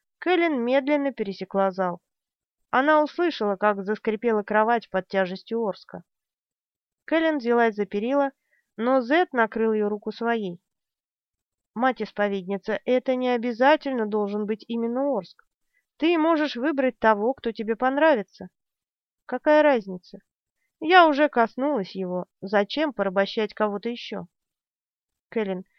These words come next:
я же не говорил, что ты должна сделать это немедленно. Прошло ещё слишком мало времени. Я просто хотел сказать, что ты должна смириться, смириться с тем, что рано или поздно это должно произойти.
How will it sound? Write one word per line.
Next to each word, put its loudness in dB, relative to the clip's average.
я 6
же 0
не -2
говорил, 2
что -4
ты 0
должна 2
сделать 0
это -6
немедленно. -4
Прошло 2
ещё -2
слишком -2
мало 2
времени. -4
Я 4
просто 0
хотел 0
сказать, 2
что -6
ты -4
должна 2
смириться, -4
смириться 0
с -8
тем, -2
что -2
рано 4
или 0
поздно -4
это -4
должно -2
произойти. -6